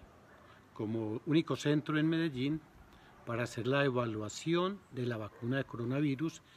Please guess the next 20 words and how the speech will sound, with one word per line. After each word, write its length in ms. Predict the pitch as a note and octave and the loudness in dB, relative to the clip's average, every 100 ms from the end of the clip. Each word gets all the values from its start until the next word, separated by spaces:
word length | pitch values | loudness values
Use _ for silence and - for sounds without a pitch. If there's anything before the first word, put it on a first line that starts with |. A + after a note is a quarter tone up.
| - - - | -20 -20 -8
producida 640 | A#2 A#2 A2 A#2 A#2 B2+ | -2 -2 -2 -2 -2 -2
por 140 | - A#2 | -2 -4
la 80 | |
empresa 600 | A2 - A2 A2 - B2+ B2 | -4 -6 -6 -6 -6 -6 -6
farmacéutica 760 | A2+ G#2+ G#2 A2 - C3+ B2+ | -6 -8 -6 -10 -8 -4 -2
Janssen, 440 | A#2 A#2+ B2 E3+ F3 - - | 0 0 -2 -6 -10 -14 -20
que 120 | - G#2+ | -8 -4
es 20 | |
la 80 | A#2+ | 0
misma 260 | B2 B2+ G#2 | 0 -2 -2
Johnson 280 | C3+ B2 C#3 | -4 -4 -4
y 100 | C3+ | -2
Johnson. 380 | B2 A2 D#3+ F3 - - - - - - - - | -4 -4 -8 -12 -16 -20 -20 -20 -20 -20 -14 -8
Es 160 | A#2 | 0
una 400 | D3+ D#3+ D#3 D#3+ | 4 4 6 4
vacuna 680 | D#3 D#3+ - D3 D3 D#3+ F#3 - - - | 2 0 0 2 4 4 0 -6 -20 -14
de 80 | - | -4
una 160 | A2+ C#3 | 0 0
sola 280 | - D3+ D3+ | 2 2 4
dosis 600 | C#3 C3 - F#3 - | 2 0 -4 -8 -10